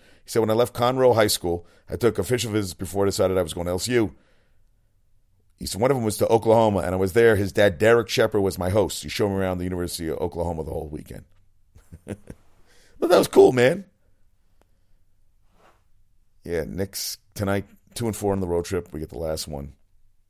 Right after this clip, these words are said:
X F L, no cheerleaders. Players with criminal records will not be welcome.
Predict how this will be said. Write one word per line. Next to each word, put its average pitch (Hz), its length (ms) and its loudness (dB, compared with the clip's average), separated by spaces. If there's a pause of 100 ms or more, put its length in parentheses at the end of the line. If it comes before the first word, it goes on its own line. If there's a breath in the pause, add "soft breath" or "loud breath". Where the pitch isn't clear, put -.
(760)
X 120 160 0
F 127 160 2
L, 98 180 2
no 95 220 -2
cheerleaders. 85 600 -2 (480 soft breath)
Players 120 300 6
with 107 100 -8
criminal 107 240 -2
records 95 340 0
will 85 60 -6
not 80 140 -6
be 92 80 -6
welcome. 82 340 -4